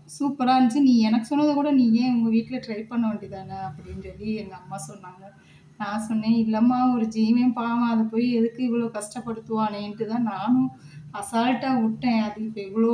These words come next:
நமக்கு பிரச்சனையை இழுத்து வச்சிருச்சு. இதை போய் நம்ம இதுக்கு ஏதாவது செஞ்சு தான் ஆகணும். ஆனா சாகக்கூடாது, வெளியில போய் எங்கிட்டாவது பொழைச்சிக்கிட்டோம், மறுபடியும் நம்ம வீட்டுக்கு வர வேண்டாம்" அப்படின்னு நினைச்சு தான் ஃப்ரெண்ட்ஸ், இப்ப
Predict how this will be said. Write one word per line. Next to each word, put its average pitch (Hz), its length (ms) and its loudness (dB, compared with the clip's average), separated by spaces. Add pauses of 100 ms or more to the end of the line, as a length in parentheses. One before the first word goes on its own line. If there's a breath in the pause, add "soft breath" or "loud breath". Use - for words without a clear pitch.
நமக்கு 214 320 0
பிரச்சனையை 262 500 -2
இழுத்து 220 280 2
வச்சிருச்சு. 214 580 -6 (720 loud breath)
இதை 220 180 -4
போய் 247 280 2 (380 loud breath)
நம்ம 208 320 -2
இதுக்கு 202 260 -6
ஏதாவது 240 280 0
செஞ்சு 226 280 6
தான் 233 220 0
ஆகணும். 214 340 0
ஆனா 214 200 -2
சாகக்கூடாது, 233 720 -2 (580 soft breath)
வெளியில 330 380 2
போய் 277 240 0
எங்கிட்டாவது 220 420 0
பொழைச்சிக்கிட்டோம், 269 640 -8 (220)
மறுபடியும் 240 520 2
நம்ம 214 140 4
வீட்டுக்கு 220 340 -4
வர 190 200 -6
வேண்டாம்" 196 440 -6 (500 loud breath)
அப்படின்னு 233 460 4
நினைச்சு 240 280 0
தான் 254 240 2
ஃப்ரெண்ட்ஸ், 262 360 2
இப்ப 233 180 -2